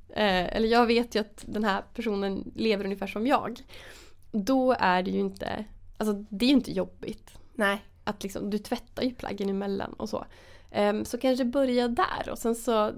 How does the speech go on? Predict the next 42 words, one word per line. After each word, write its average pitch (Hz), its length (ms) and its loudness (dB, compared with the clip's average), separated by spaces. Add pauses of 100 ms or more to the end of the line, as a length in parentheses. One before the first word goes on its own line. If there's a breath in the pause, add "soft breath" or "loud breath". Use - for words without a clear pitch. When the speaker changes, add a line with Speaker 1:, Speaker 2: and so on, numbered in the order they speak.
(180)
Speaker 1:
sen 233 140 0
är 247 40 4
det 262 60 6
inte, 190 460 4 (760 loud breath)
ja, 196 160 6 (180)
det 214 180 -4
är - 20 0
inte 208 160 -2
som 214 160 -2
att 214 100 -6
man 196 100 -2
kanske 202 300 -4
går 190 140 -4
på - 100 -4
underkläder 208 680 4
det 214 80 -6
första 190 220 -6
man - 120 -4
gör, - 340 -8
utan, - 440 -8 (560)
ja, 208 240 0
eller 208 120 0
det 208 60 0
kanske 240 200 -2
man 233 80 8
aldrig 226 220 6
kommer 277 180 2
göra, - 280 -2
men 208 440 2 (840)
så 214 80 -2
här, - 160 -2 (240)
testa 247 240 -4
något 240 160 -4
annat 240 460 0
då. - 200 -10
Det 220 80 -6
behöver 233 180 6
ju 254 40 4
inte 226 180 0
vara, 247 240 10
liksom, 196 220 0
det, 180 100 -2